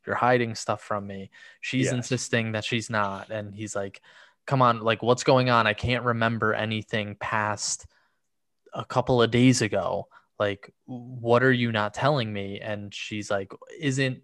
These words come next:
Speaker 1: you know, just being my husband enough for you?" Wh-, whatever it is, and a father enough for you. And he seemingly calms down, and then he kinda realizes,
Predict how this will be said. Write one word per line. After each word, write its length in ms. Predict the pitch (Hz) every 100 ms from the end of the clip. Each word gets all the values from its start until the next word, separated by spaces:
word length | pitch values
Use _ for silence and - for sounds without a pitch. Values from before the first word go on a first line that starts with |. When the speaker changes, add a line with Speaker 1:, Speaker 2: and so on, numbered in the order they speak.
| _ -
Speaker 1:
you 80 | 120
know, 180 | 98 104
just 260 | 120 -
being 480 | 123 117 117 113 110 - _ _
my 120 | 113
husband 500 | 101 117 107 117 110
enough 300 | 110 110 101
for 140 | - 98
you?" 160 | 92 90
Wh-, 380 | 117 123 101 123 120
whatever 420 | 123 123 113 104
it 60 | 92
is, 160 | 196
and 100 | 120
a 40 | 110
father 500 | - 113 104 101 104
enough 240 | 110 -
for 100 | -
you. 140 | 65 - - - -
And 100 | 156
he 80 | 170
seemingly 480 | 170 180 170 165 156
calms 340 | - 131 131 123
down, 280 | 113 107
and 120 | 107 113
then 100 | 117
he 120 | 113
kinda 260 | 117 110
realizes, 560 | 107 107 107 104 104